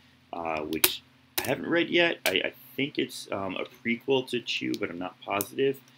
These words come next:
Uh, there's issue one, and you can see issue two here.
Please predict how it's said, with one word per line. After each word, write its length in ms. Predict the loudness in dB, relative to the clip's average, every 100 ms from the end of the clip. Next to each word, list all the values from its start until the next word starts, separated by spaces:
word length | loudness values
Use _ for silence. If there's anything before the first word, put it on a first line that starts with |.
| -20 -20 -20 -8
Uh, 380 | -4 -2 -2 -4 -6 -10
there's 340 | -8 -6 -8 -8
issue 340 | -8 -6 -8
one, 500 | -6 -4 -2 -4 -6
and 420 | -10 -12 -10 -12 -14 -20 _ _ _ _ _ _ _ _ -18
you 60 | -14
can 40 | -12
see 300 | -4 0 2
issue 260 | 0 -4
two 300 | -2 0 2
here. 500 | 0 2 2 2 0